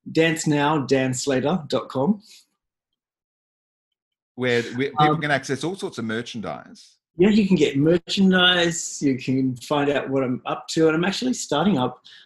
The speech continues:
Speaker 1: um, a V I P access membership because I wanna be able to still perform for my fans. And as part of that, you'll get ex-,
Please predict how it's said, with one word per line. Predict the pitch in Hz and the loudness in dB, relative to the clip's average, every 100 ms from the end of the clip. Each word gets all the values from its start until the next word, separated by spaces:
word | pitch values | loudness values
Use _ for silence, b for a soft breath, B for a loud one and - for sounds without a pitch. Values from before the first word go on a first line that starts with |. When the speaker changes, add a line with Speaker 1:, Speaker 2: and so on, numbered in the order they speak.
| B - | B -2
Speaker 1:
um, | 135 131 131 - | 2 2 -2 -4
a | |
V | 123 139 | 4 4
I | 139 | 4
P | 143 135 | 0 0
access | 135 - - 113 - - - _ _ _ _ _ - B B B _ - | -2 -4 -4 -4 -6 -10 -12 _ _ _ _ _ -20 B B B _ -4
membership | 143 196 214 95 - _ - | 2 4 4 -2 -8 _ -6
because | 127 - 160 151 143 131 - - _ _ - | -6 2 4 6 4 0 -6 -14 _ _ -2
I | 147 | 0
wanna | 160 190 | 4 4
be | 165 156 | 4 4
able | 127 127 | 4 2
to | 127 | 0
still | 127 - 123 | -4 -2 -2
perform | 120 123 - 127 117 101 - | -2 -10 -6 -4 -4 -8 -4
for | 117 110 107 107 - _ _ _ _ _ _ _ _ _ _ _ _ | 0 0 0 -4 -12 _ _ _ _ _ _ _ _ _ _ _ _
my | 104 123 120 120 123 120 117 110 110 104 - _ _ _ - - _ | -2 0 2 2 2 0 -2 -2 -2 -2 -8 _ _ _ -14 -14 _
fans. | 123 113 135 160 170 | -4 -2 -2 -2 -2
And | - 127 123 123 - | -2 2 2 0 -4
as | 135 127 | -4 -4
part | 143 143 | -2 0
of | 139 | 0
that, | 135 - 123 | -2 -4 -6
you'll | 123 120 | -2 -2
get | 117 127 - | 0 -2 -2
ex-, | 120 - - | -10 -10 -12